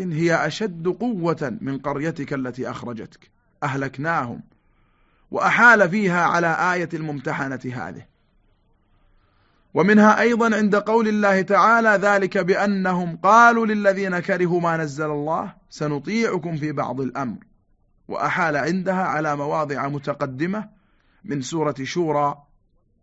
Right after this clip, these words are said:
وبني إسرائيل. ومنها في المجادلة عند قوله تعالى: "ألم تر إلى الذين تولوا قوما غضب الله عليهم"، وفيما كتبه رحمة الله تعالى عليه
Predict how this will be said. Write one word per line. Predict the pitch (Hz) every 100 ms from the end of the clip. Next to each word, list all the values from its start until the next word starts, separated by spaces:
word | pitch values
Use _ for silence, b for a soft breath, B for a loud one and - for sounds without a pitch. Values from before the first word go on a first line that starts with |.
| _ -
وبني | 139 135 139 120
إسرائيل. | 123 123 120 - 160 117 - b b b b b b
ومنها | 156 196 233 226 214
في |
المجادلة | 208 196 180 170 170 196 120 - _ _ _ _ _
عند | 135 139
قوله | 143 185 185 170
تعالى: | 165 160 170 190 190 175
"ألم | 180 165
تر | 175 165 160
إلى | 160
الذين | 156 151 151 151 147
تولوا | 143 143 151 143 139 135
قوما | - 156 175 151 131 110 - _ _ 135
غضب | 165 160 139
الله | 135 131 123 113
عليهم"، | 123 127 127 180 - _ _ _ _ _ _ _ _ _ _ _ _ _ _ _ _
وفيما | 135 135 160 156
كتبه | 147 170 165 160 156
رحمة | 156 156 147
الله | 151 151 147 143
تعالى | 143 131 143
عليه | 139 135 156 208